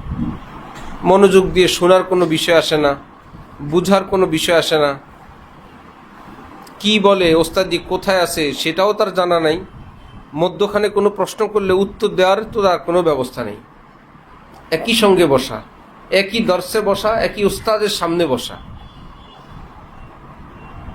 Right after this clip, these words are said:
বরঞ্চ কেউ না বুঝুক, আমি বুঝবো,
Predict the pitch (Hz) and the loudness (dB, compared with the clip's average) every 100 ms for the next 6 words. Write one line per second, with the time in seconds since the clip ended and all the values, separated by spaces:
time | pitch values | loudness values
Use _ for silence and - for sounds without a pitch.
0 | - - - - - - 151 180 220 226 | -18 -20 -20 -20 -18 0 2 4 2 2
1 | 240 254 - - - - - - - - | 2 2 -6 -18 -20 -18 -16 -16 -12 2
2 | 208 226 226 196 185 214 233 - - - | 4 6 4 4 4 2 2 -6 -14 -20
3 | - - - 156 175 156 139 120 113 | -18 -16 -2 2 2 2 0 0 -4